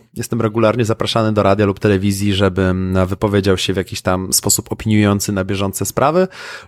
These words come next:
I po nocach piszę scenariusze. To jest taka rzecz, z którą gdzieś tam wiążę swoją przyszłość. Najbardziej mnie chyba aktualnie kręci. A nie mam na nią niestety czasu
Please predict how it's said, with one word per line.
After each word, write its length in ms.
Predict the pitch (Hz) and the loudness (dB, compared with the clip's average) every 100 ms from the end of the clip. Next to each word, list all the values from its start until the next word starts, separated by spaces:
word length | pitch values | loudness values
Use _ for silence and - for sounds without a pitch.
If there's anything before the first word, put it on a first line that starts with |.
| _ | _
I 160 | 202 226 | -2 -2
po 200 | - 131 | 0 2
nocach 420 | 120 131 131 117 | 2 2 0 -2
piszę 300 | - 117 117 | -2 -2 0
scenariusze. 680 | - 107 101 90 - - - | 0 2 2 0 -4 -4 -4
To 120 | 98 | -4
jest 200 | 98 - | -4 -4
taka 240 | 110 98 | -2 0
rzecz, 260 | 98 101 - | 2 2 0
z 40 | |
którą 200 | - 101 | -4 -4
gdzieś 140 | 95 - | -4 -4
tam 120 | 98 | 0
wiążę 260 | 107 117 110 | 2 2 0
swoją 220 | - 95 | 0 -2
przyszłość. 480 | - 151 - 123 - | 0 -2 0 -2 0
Najbardziej 400 | 113 113 104 107 | 0 0 0 0
mnie 140 | 104 | 0
chyba 300 | - 107 101 | -2 0 0
aktualnie 640 | 95 - 113 101 98 95 | -2 -6 -4 -2 0 -2
kręci. 500 | - 135 175 - 269 - - - - - _ - | 0 0 0 0 -2 -4 -20 -20 -20 -20 _ -2
A 180 | 104 | 0
nie 140 | 110 143 | 2 2
mam 140 | 127 | 2
na 100 | 123 | 2
nią 100 | 120 | 0
niestety 360 | 117 117 127 123 | -2 -2 -2 0
czasu 560 | 127 123 - 113 104 | 2 2 0 -2 -2